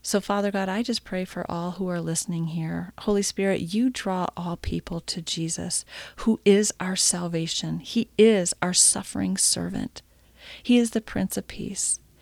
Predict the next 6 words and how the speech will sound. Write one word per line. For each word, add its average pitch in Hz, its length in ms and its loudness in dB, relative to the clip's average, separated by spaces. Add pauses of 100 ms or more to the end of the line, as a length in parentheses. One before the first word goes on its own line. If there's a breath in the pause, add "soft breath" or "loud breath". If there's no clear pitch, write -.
(160 loud breath)
He 226 200 8
is 220 100 6
the 208 140 2
mighty 185 320 2
counselor, 170 580 -2 (640 loud breath)
Emmanuel, 180 960 2